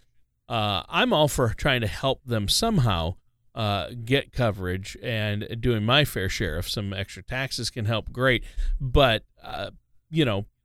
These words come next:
middle-class families can't afford fifteen hundred dollar a month insurance bills.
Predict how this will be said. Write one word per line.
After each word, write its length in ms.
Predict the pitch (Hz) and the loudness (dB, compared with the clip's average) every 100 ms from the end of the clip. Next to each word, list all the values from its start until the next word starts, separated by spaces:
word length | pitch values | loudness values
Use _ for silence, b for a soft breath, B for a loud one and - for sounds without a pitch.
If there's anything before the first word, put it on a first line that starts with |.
| _ | _
middle-class 460 | 170 180 - 131 - | 2 2 4 0 2
families 320 | 143 120 107 | 0 -2 -4
can't 380 | - - 175 151 - | -4 -2 -2 -2 -6
afford 600 | 120 - 117 113 110 90 | -8 -2 0 2 0 -2
fifteen 460 | - 117 - 107 | -8 -8 -6 -4
hundred 300 | 101 107 101 | -2 0 -2
dollar 360 | 92 80 87 104 | -2 -4 -2 -2
a 40 | 90 | -2
month 340 | 76 87 - | -6 -10 -10
insurance 440 | 120 104 226 208 - | -10 -8 -6 -6 -8
bills. 440 | - 50 - - | -12 -18 -20 -20